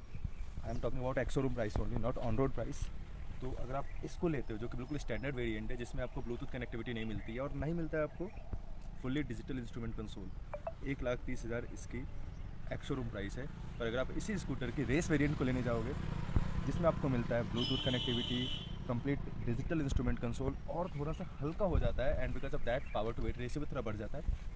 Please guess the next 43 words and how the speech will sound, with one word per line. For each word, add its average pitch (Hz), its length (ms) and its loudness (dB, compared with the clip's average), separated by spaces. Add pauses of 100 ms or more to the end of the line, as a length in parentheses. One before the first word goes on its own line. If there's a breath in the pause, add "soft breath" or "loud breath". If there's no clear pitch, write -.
(160)
उसकी 202 180 -6
एक 175 80 -2
शोरूम 147 240 -4
प्राइस 135 260 -2
है 156 60 -2 (120)
एक 120 80 -2
लाख 113 240 -2
चालीस 95 280 -4
हज़ार। 98 180 -6 (500)
But 147 200 -2
now 202 160 0
since 175 200 -2
we 175 120 4
have 160 180 2
just 170 260 -2
this 160 140 -2 (420)
S - 100 -4
R 139 160 2 (180)
one 120 220 -2
sixty, 151 280 -2 (920)
which - 160 0
has 120 120 -4
a - 20 -2 (100)
lot 127 220 -4
of - 180 -6
carbon 139 360 -2
work 147 280 0
done - 160 0 (340)
everywhere 156 400 4
on 139 200 2
the 151 60 0 (300)
body, 135 300 4 (600)
अभी 120 140 0
मैं 127 120 4
आपको 147 120 8
सबको - 320 4
दिखाऊंगा 127 380 4
भी। 131 60 -2 (480)
This 160 180 8
is 151 80 8 (100)
actually 139 280 6
available 120 260 6
at - 140 -2